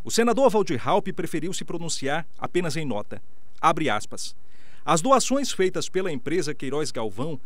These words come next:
foram realizadas ao P M D B de Rondônia e não à minha campanha, sendo que o repasse foi devidamente aprovado pela Justiça Eleitoral."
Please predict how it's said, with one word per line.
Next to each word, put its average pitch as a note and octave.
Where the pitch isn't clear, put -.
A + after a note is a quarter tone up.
foram F#3+
realizadas D#3
ao D3+
P D#3
M D#3+
D D3
B D3
de C#3+
Rondônia B2
e D3+
não A#3
à G#3+
minha F#3+
campanha, C3
sendo F#3
que F3
o -
repasse F#3
foi E3
devidamente D3+
aprovado D3
pela G3+
Justiça E3+
Eleitoral." B2+